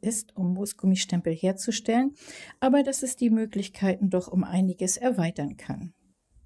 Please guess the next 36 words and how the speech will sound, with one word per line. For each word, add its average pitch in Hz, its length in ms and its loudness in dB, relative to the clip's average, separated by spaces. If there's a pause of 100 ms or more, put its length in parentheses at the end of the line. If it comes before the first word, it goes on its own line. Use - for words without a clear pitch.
(320)
Ich 208 140 -6
werde 240 240 10
den 214 220 4
Pen 202 440 -2 (200)
sicherlich 208 680 0
eher 214 280 2
für 180 480 -2
große 269 480 0
Stempel 240 440 4
verwenden 208 840 0 (440)
und 214 200 2
die 190 80 -8
kleinen 190 480 0
weiterhin 175 680 -4 (380)
mit 180 440 0 (160)
Kugelschreiber, 196 720 0
Bleistift 180 520 -4
und 160 180 -4
Nadeln 185 500 0
gravieren. 233 680 0 (880)
Aber 254 260 4
ich - 140 -8
denke 220 380 0
auch 208 240 -2
für - 180 -6
diese 185 400 -4
Basisstempel, 208 1000 0
die 190 160 -2
man 180 400 -2
gut 247 240 0
gebrauchen 208 500 2
kann 185 400 0
für 185 220 -4
Mixed 175 320 -2
Media 180 400 2
Art, 165 360 -4